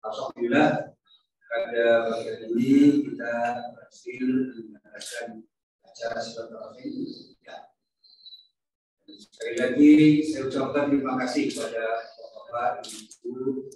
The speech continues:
yang telah berkenan hadir dalam acara silaturahmi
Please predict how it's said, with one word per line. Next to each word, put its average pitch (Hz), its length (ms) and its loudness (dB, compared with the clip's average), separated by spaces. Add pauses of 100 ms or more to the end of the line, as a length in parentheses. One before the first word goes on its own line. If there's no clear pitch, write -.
(300)
yang 113 160 -16
telah - 240 -16
berkenan - 480 -20 (160)
hadir 135 480 0
dalam - 320 -10
acara - 320 -20
silaturahmi - 800 -20